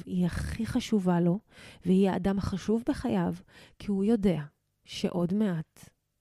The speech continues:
היא לא תהיה. והחרדה שהוא הכניס סביב האירוע הזה, יצרה ניכור הורי קיצוני אצל הילדה, באופן שהיא למעשה לא חזרה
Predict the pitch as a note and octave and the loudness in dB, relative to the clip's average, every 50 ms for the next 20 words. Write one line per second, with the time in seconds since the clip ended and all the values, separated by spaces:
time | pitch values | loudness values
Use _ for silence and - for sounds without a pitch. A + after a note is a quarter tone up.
0 | _ - - F#3+ F3 F3 F#3+ - _ _ _ _ _ - D3+ D3+ - _ - E3+ | _ -8 -6 -4 -4 -4 -6 -10 _ _ _ _ _ -10 -10 -10 -8 _ -6 -6
1 | E3 D#3+ C#3+ - _ _ _ _ _ _ - - - - - - - - - E3+ | -6 -8 -10 -14 _ _ _ _ _ _ -20 -20 -20 -20 -20 -20 -20 -14 -4 0
2 | F#3+ F#3+ E3 - - G3 F3 F3 F#3 F3+ F#3 G#3 - A#3+ A#3 - - - F#3+ F#3 | 0 0 0 0 -2 -2 -2 0 2 2 2 2 2 2 0 0 0 -2 -2 -2
3 | F3+ - - - - - - - E3 F#3+ F#3+ D#3+ E3+ E3 D#3+ D#3 E3 G#3+ B3+ C4 | -2 -2 -6 -10 -10 -8 -4 0 2 2 4 4 2 2 2 2 2 2 2 2
4 | A3+ F#3+ - E3 D#3+ F3+ G#3+ - _ _ _ _ _ - F3 - - F3+ F3+ F#3 | 0 0 -2 -4 -4 -4 -6 -10 _ _ _ _ _ -4 -2 -2 -2 0 0 0
5 | F3 D#3+ - - - - G#3+ G#3 G3+ F#3 E3+ E3 F3+ F#3 F#3 G#3 - _ _ _ | 0 -2 -4 -4 2 2 4 4 4 2 0 0 -2 -4 -4 -6 -10 _ _ _
6 | _ _ _ - - - - D4+ - - - - A#3+ G#3+ G#3 G3 F#3+ E3 - _ | _ _ _ 0 2 2 4 2 0 0 0 2 2 2 2 2 0 0 -4 _
7 | _ _ _ _ _ _ _ _ _ - F3+ - - E3 D#3+ D#3 D3+ D3 C#3+ - | _ _ _ _ _ _ _ _ _ -4 -4 -2 -2 -4 -6 -6 -8 -10 -12 -14
8 | - - _ _ _ _ E3+ F3 G3 G3 - B3 B3 A3+ - - F3+ E3+ F3 F3+ | -16 -20 _ _ _ _ -2 -2 -2 0 -2 -2 -2 -2 -4 -4 -2 -2 -2 -4
9 | F#3 G#3 G3 F3+ F3 D#3+ C#3 - - - - D3 D3 E3+ - - _ _ - - | -4 -4 -4 -4 -4 -4 -6 -8 -10 -10 -10 -8 -8 -10 -12 -12 _ _ 0 0
10 | E3+ - - A3+ - F#3+ E3+ E3 D3+ D#3 | 0 0 -4 -8 -10 -8 -8 -6 -6 -8